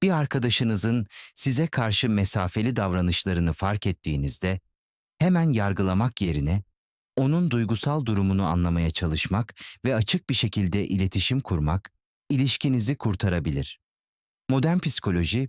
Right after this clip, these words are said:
bu tür bir yaklaşımın hem bireylerin hem de ilişkilerin duygusal sağlığı üzerinde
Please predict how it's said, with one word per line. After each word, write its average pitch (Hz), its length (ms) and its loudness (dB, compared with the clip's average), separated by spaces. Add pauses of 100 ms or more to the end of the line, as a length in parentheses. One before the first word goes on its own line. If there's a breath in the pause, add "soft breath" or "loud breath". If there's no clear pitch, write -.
bu 170 120 0
tür 147 280 -2
bir 113 100 2
yaklaşımın 98 760 0 (180)
hem 165 260 2
bireylerin 95 580 0 (280 loud breath)
hem 165 240 2
de 147 100 0
ilişkilerin 104 760 0 (360 loud breath)
duygusal 131 500 2
sağlığı 120 540 2
üzerinde 95 580 0